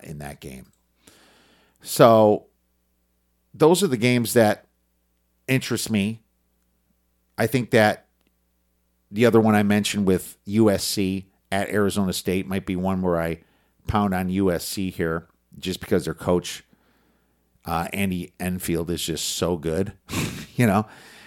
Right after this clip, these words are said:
and I think they're gonna, they're, like I said, very underrated. So that's the other one I'm gonna be looking at for sure. But we'll see when the card comes out on Friday in most of these books.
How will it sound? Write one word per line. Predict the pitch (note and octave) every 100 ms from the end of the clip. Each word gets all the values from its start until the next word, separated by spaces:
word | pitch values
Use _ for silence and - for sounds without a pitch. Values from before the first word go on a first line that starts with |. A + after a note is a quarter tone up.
| - _ -
and | G#2 G#2 G2+ F#2+ F#2 - _ _ _ _ _ _ _ _
I | A2
think | A2 G#2
they're | G2+ F#2+
gonna, | E2 F#2 -
they're, | G#2 F2+ - -
like | F#2+ E2+
I | E2+
said, | - F2 E2+ _ _ _ -
very | F2 G#2 G2+ _
underrated. | F#2+ G2 F#2 F2 F2+ F#2+ G#2 _ _ _ _ -
So | - G2
that's | F#2 G#2 -
the | G2
other | F2+
one | F2 F2
I'm | F2
gonna | E2+
be | D#2+ E2+
looking | F2 E2+ E2+
at | D#2+ -
for | D#2+
sure. | - E2 D#2+ _ _ _ _ _ -
But | F#2
we'll | A2+
see | - A2
when | G2 F2
the |
card | - F#2+ F#2
comes | - F2+ D#2+
out | D#2+ D#2+ E2+
on | E2+ D#2+
Friday | - F#2 E2+ E2 E2 D#2 _ _ _
in | F#2
most | F2+ E2+ -
of | D2
these | D#2 C#2
books. | _ E2+ - - -